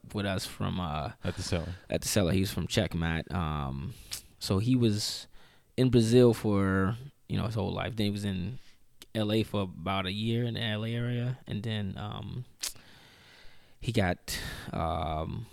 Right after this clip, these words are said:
Speaker 1: yeah, yeah, Leo Vieira. So, and Leo, Leo Vieira. But, uh, he owns Checkmat, and,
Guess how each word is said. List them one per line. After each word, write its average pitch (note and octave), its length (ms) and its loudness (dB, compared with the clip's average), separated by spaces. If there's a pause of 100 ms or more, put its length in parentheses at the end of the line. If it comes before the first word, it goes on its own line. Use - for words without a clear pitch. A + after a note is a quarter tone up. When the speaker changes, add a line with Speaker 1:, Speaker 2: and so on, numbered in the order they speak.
(420)
Speaker 1:
yeah, D#3 240 4
yeah, G#2 200 -2
Leo B2 380 2
Vieira. G#2+ 380 -2 (580)
So, B2+ 360 8
and C3 220 4
Leo, C#3 420 10 (100)
Leo B2+ 300 4
Vieira. D2+ 480 -6 (100)
But, A2 240 4
uh, G#2+ 220 2
he C#3+ 640 2 (140)
owns A#2+ 240 4
Checkmat, G#2 580 4
and, F2 580 -4